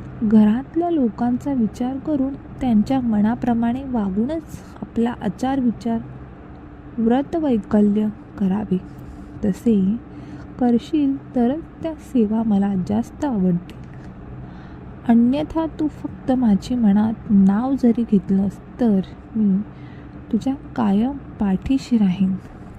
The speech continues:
जीवनातील सर्वात मोठा अंतर म्हणजे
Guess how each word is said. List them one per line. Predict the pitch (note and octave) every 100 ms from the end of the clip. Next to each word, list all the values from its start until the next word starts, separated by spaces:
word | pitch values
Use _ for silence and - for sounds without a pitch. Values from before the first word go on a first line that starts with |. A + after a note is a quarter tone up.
| - - - - - - - - - - - - - - - - - - - - - - - - - - - - - - - -
जीवनातील | G#3+ - B3 A#3+ C4+ D4+ - E4+
सर्वात | - C4 A3 A3+ B3 -
मोठा | A#3 G#3 - -
अंतर | C4 A3 G#3+ A3
म्हणजे | A#3 C4+ B3+ A#3